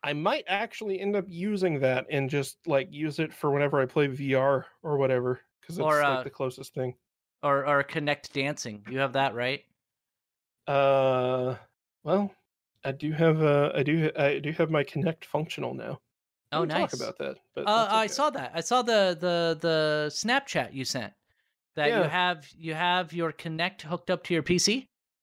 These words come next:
Speaker 1: Yep, uh, you can use it as a webcam, uh, with O B S,
Speaker 2: Is
Speaker 1: and
Speaker 2: it,
Speaker 1: it will
Speaker 2: is it a good
Speaker 1: do
Speaker 2: webcam?
Speaker 1: It actually is probably on par in terms of visual fidelity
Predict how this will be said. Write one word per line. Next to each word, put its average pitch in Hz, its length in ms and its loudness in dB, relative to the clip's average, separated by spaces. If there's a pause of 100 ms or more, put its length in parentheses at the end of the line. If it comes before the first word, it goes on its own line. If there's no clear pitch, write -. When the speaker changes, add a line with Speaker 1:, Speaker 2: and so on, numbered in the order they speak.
(420)
Speaker 1:
Yep, 208 360 2
uh, 165 120 4
you 156 200 0
can 165 140 0
use 180 220 0
it 202 140 4
as 165 340 0
a 143 120 -2
webcam, 185 680 0 (680)
uh, 139 320 4
with 131 240 4
O 196 120 0
B 143 140 0
S, - 380 -4 (440)
Speaker 2:
Is - 220 4
Speaker 1:
and - 0 -
Speaker 2:
it, - 120 2
Speaker 1:
it 139 120 -2
will 135 160 0
Speaker 2:
is - 120 -6
it 285 100 -4
a 277 240 -2
good 277 200 2
Speaker 1:
do 139 80 0
Speaker 2:
webcam? 110 640 -2 (920)
Speaker 1:
It 277 240 -2 (460)
actually 165 920 -2 (100)
is 139 560 2
probably 175 840 -2
on 151 340 -4
par 160 680 0
in 143 160 -4
terms 143 300 -2
of 131 80 0
visual 131 360 2
fidelity 160 560 2